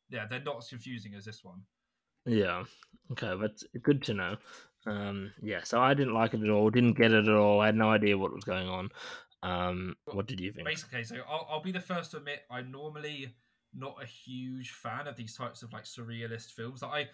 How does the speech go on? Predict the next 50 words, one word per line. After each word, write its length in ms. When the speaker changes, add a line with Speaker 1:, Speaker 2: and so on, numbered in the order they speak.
Speaker 1:
I 100
don't 320
dislike 580
them, 280
I 120
just 200
wouldn't 260
normally 640
be 80
handing 320
out, 120
like, 160
four 220
and 80
a 40
half 320
or 100
five 280
stars 340
to 100
them. 200
Uh, 60
so 180
when 140
I 80
finished 400
this, 340
I 80
was 140
hovering 400
around 320
a 40
sort 220
of, 80
like, 340
three, 440
three 320
and 80
a 60
half, 300
because 440
I 100
did 360
enjoy 380
it 260
when 140
I 60
was 160
watching 320
it. 60